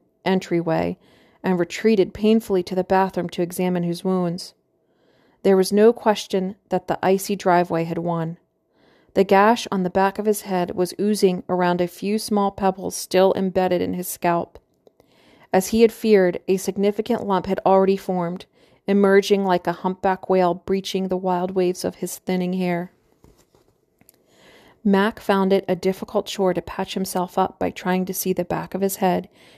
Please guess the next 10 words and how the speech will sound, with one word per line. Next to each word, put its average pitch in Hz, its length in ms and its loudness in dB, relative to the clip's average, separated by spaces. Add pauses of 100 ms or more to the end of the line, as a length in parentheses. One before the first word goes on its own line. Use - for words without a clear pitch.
(120)
using 190 300 -2
a 180 80 -4
small 190 440 -2
handheld 196 500 -4
mirror 185 420 -2
that - 160 -4
reflected 185 480 -4
a 175 80 0
reverse 175 420 -4
image 190 460 -4